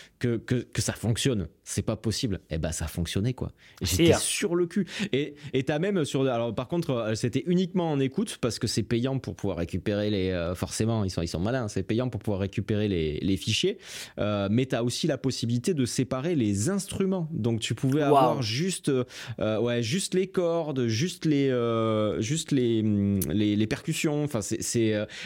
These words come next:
Speaker 1: et, et j'étais, euh, t'iras voir, euh, quand, quand t'auras l'occasion.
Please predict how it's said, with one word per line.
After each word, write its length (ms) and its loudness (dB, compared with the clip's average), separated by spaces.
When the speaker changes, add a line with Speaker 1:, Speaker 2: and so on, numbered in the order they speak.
Speaker 1:
et, 440 2
et 60 2
j'étais, 380 2
euh, 720 0
t'iras 300 0
voir, 260 -4
euh, 480 0
quand, 200 -4
quand 140 -2
t'auras 240 -2
l'occasion. 400 0